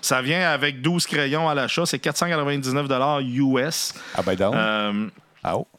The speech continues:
Speaker 1: tu sais
Speaker 2: Mais le shipping est gratuit. <laughs>
Speaker 1: Ben ouais, j'espère à ce prix-là.
Speaker 2: Ah
Speaker 1: Mais
Speaker 2: ben ouais.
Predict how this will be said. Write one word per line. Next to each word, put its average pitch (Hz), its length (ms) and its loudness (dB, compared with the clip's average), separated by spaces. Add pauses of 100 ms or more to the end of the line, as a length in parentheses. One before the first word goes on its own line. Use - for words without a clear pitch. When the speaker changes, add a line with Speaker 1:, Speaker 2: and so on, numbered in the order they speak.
Speaker 1:
tu - 60 -18 (120)
sais 175 160 2
Speaker 2:
Mais 160 100 8
le 180 40 6
shipping 165 460 4
est 127 100 2
gratuit. 107 320 0
<laughs> - 560 -2
Speaker 1:
Ben 120 160 6
ouais, 127 160 2
j'espère 147 440 0
à 143 60 0
ce - 80 -6
prix-là. 147 400 0 (240)
Speaker 2:
Ah 95 60 0
Speaker 1:
Mais 139 160 4
Speaker 2:
ben 143 80 2
ouais. - 80 -8